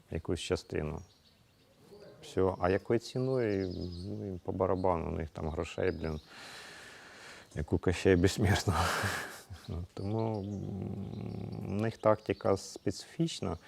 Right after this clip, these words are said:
Щоб їх зрозуміти, треба бути трошки намаханими, як росіянинами.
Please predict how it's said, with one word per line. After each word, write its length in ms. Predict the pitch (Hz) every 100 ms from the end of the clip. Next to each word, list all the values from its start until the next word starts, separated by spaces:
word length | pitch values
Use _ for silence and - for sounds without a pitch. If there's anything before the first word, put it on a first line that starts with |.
| - - -
Щоб 260 | - 95 98
їх 100 | 90
зрозуміти, 640 | 101 98 110 117 131 90
треба 760 | - 98 95 95 92 87 82 82 - - - - - - -
бути 380 | 82 98 92
трошки 360 | 90 92 - 95
намаханими, 680 | 90 92 95 92 90 87 87
як 180 | 85
росіянинами. 680 | 87 - 87 87 80 78 -